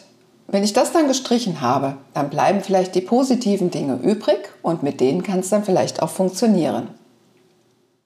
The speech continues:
Und jetzt kommt vielleicht der Kritiker, der sagt, ich kann doch nicht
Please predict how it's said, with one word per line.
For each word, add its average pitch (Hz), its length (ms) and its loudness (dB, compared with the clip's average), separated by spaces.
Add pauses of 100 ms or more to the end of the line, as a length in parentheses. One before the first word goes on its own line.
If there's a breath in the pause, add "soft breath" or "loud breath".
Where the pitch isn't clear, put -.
(1080 soft breath)
Und 214 260 2
jetzt 196 180 -2
kommt 196 180 0
vielleicht 185 340 2
der 165 100 -2
Kritiker, 190 440 0
der 165 160 0
sagt, 165 380 -2
ich - 160 -12
kann 180 200 0
doch 165 140 -2
nicht 160 300 -8